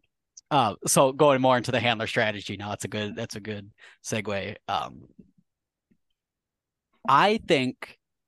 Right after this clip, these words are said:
I predict that the handler, the handlers are set. I think we're gonna have Klain and Paletto, Paletto as, like, oh, that's the Pepsi.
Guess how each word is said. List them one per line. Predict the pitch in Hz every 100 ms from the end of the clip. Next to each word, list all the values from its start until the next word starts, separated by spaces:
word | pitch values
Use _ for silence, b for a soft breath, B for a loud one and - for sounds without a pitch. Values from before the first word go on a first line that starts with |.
| _ -
I | 131
predict | - 110 117 110 _
that | 131 120 - _ _ _ _ -
the | 127
handler, | 131 131 127 123 120 117 - _ _ _ _ _ _ _
the | 135
handlers | 156 170 151 110
are |
set. | 98 - - _ _ _ _ _ _ - - _
I | 127
think | 135
we're | 147
gonna | 139 123
have | 120 - _ _ _ -
Klain | - 135 135 139 135 _ _ _ -
and | 143
Paletto, | 135 113 107 104 -
Paletto | 127 117 107 104
as, | 104 104
like, | 101 - B B B _ _ _ _ _ _ _ _
oh, | 139 123 -
that's | - 120
the | -
Pepsi. | - - -